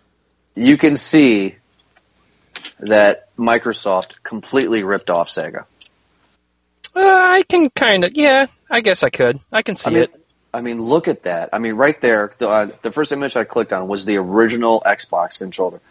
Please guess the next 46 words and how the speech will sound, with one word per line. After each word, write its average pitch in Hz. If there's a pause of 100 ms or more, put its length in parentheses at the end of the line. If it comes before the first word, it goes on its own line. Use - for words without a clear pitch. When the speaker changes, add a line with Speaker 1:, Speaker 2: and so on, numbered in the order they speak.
(240)
Speaker 1:
They're 117
both 120
freaking 135
huge, 90 (260)
bigger 120
than 113
your 107
hand. - (800)
Uh, 117
they 107
both 135
have, 120
on 123
the 117
left 123
side, 107
they 110
both 113
have 101
the 101
left 113
joystick, 110
and 98
below 101
the 131
left 117
joystick, 98
you 101
have 95
the 98
D-pad. 90 (340)
And 117
then 127
in 127
the 127
middle 147
of 117
it, 120
you 113
have 104
the 107
start 120
button 92
on 92
both 98
systems. -